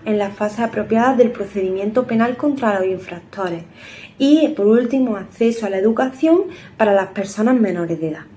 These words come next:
Cabe la solicitud de la acreditación administrativa, en primer lugar, cuando la persona haya sido víctima de trata de seres humanos. Y el texto dice,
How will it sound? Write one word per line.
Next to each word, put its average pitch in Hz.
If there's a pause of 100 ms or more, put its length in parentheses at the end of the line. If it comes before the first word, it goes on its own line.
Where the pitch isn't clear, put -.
(1040)
Cabe 285
la 302
solicitud 277
de 208
la 202
acreditación 190
administrativa, 240
en 196
primer 170
lugar, 233 (440)
cuando 240
la 226
persona 277
haya 262
sido 269
víctima 254
de 226
trata 220
de 196
seres 196
humanos. 165 (400)
Y 226
el 220
texto 254
dice, 220